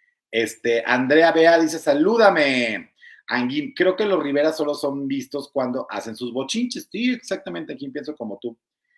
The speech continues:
Gaby A, Maravillas Vlogs. "Mitch, la Chiquis no canta, su mamá era una reina." Ay, es que la verdad, los zapatos de Jenny nadie los va a llenar nunca.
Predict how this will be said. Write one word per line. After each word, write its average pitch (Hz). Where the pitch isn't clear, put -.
Gaby 170
A, 170
Maravillas 143
Vlogs. 101
"Mitch, 156
la 135
Chiquis 175
no 175
canta, 151
su 117
mamá 123
era 120
una 107
reina." 101
Ay, 98
es 90
que 95
la 87
verdad, 80
los -
zapatos 98
de 90
Jenny 95
nadie 92
los 90
va 80
a 85
llenar 85
nunca. 98